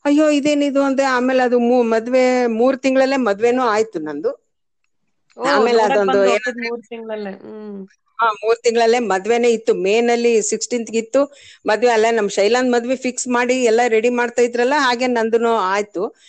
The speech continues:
Speaker 1: ಅದ್ಕಿನ್ನ
Speaker 2: ಹ್ಮ್, ಹ್ಮ್.
Speaker 1: ಮು-, ಮುಂಚೆ ಇವ್ರು, ಅದೇ ಅಪ್ಪಾಜಿ ಅಂದ್ರಂತೆ, "ಅವಳು ನೀವು ಓದ್ತಿದ್ದೀರಾ, ನಮ್ಮ,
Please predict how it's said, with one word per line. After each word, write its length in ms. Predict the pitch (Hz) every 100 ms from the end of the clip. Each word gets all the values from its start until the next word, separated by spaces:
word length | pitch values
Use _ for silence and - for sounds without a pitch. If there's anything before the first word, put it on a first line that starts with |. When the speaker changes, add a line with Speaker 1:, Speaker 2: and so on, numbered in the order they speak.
| - -
Speaker 1:
ಅದ್ಕಿನ್ನ 380 | 220 - 277 262
Speaker 2:
ಹ್ಮ್, 480 | 254 247 240 233 214
ಹ್ಮ್. 200 | 202 208
Speaker 1:
ಮು-, 240 | 202 202
ಮುಂಚೆ 640 | 202 247 - 269 220 226
ಇವ್ರು, 440 | 214 226 220 208 - _ -
ಅದೇ 160 | 247 277
ಅಪ್ಪಾಜಿ 440 | 247 262 240 247
ಅಂದ್ರಂತೆ, 580 | 226 226 208 165 214 -
"ಅವಳು 340 | 190 208 226 214
ನೀವು 380 | 220 240 233
ಓದ್ತಿದ್ದೀರಾ, 600 | 220 208 208 214 240 269 -
ನಮ್ಮ, 300 | 190 190